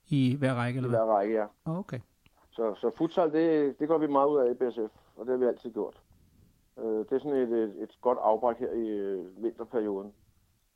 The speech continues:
Speaker 2: Og det er også noget med til at, på den tekniske del, udvikle spillerne, synes jeg i hvert fald.
Speaker 1: Så det er noget, hvad pigerne ser frem til, at de får lov at,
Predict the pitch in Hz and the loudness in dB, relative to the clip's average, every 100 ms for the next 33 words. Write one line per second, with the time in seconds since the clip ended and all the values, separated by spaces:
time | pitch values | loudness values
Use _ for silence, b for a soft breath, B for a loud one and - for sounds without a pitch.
0 | _ _ _ _ - 104 113 110 107 104 | _ _ _ _ -20 -8 -4 -2 -2 -4
1 | 98 76 - 113 120 127 120 113 110 107 | -6 -10 -6 -4 -2 -4 -6 -6 -8 -12
2 | 101 101 92 - b b - 117 - 110 | -10 -10 -12 -16 b b -16 -12 -10 -8
3 | 120 110 117 107 110 113 110 - 107 107 | -10 -6 -4 -2 -4 -6 -8 -6 -6 -4
4 | 107 107 101 110 98 80 92 - _ _ | -8 -2 2 2 0 -6 -10 -12 _ _
5 | 135 139 143 143 143 151 151 143 147 147 | -4 0 2 2 0 0 0 0 0 -2
6 | 151 165 151 143 143 135 135 135 | -4 -6 -4 -2 0 2 4 2